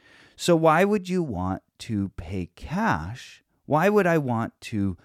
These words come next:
withdraw that thirty thousand dollars and spend it on whatever it is that I was paying for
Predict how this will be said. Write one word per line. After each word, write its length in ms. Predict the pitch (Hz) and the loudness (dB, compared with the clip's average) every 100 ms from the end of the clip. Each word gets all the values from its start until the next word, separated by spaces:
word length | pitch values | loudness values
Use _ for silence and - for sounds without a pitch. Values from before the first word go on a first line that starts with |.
| _ _ _ _ _ _ _ | _ _ _ _ _ _ _
withdraw 960 | 90 95 98 90 98 98 110 123 165 208 | -10 -4 -4 -4 -8 -2 6 8 8 6
that 260 | 170 123 - | 4 2 2
thirty 280 | 127 120 | 2 2
thousand 720 | 107 - _ 101 98 98 98 92 | -2 -6 _ -4 -2 -2 -2 -2
dollars 480 | 113 170 131 104 | 2 4 4 2
and 140 | 104 98 | -2 -6
spend 500 | - - 160 214 135 | -8 -4 0 0 0
it 180 | 85 - _ _ _ _ - | -6 -10 _ _ _ _ -8
on 280 | 104 101 95 | -4 -2 -2
whatever 500 | 98 104 110 104 101 | 0 0 0 0 0
it 100 | 104 | 0
is 200 | 98 82 | -2 -2
that 160 | 98 | -2
I 120 | 98 | 0
was 160 | 95 90 | 0 -4
paying 380 | - 156 185 151 | -6 -6 -2 -4
for 320 | - 80 78 | -4 -8 -8